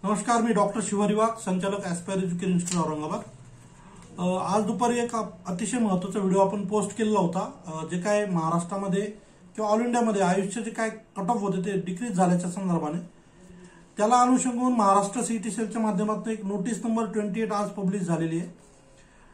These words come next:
आता जे काय cut off reduce झालाय त्या संदर्भात आपण already चर्चा केलेली आहे,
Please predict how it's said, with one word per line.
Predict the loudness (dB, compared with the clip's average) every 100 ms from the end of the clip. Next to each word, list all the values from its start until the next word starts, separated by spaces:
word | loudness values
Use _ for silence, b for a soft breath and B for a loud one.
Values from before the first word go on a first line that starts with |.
| b
आता | -4 4 8 8 8 4 2
जे | 0
काय | 0
cut | -2 -2 0
off | 0
reduce | 2 4 4
झालाय | 6 4 4
त्या | 2 -2
संदर्भात | -4 -4 -2 0 0
आपण | -2 0
already | 0 2 0
चर्चा | -2 -2 -2
केलेली | -4 -2 -2
आहे, | -2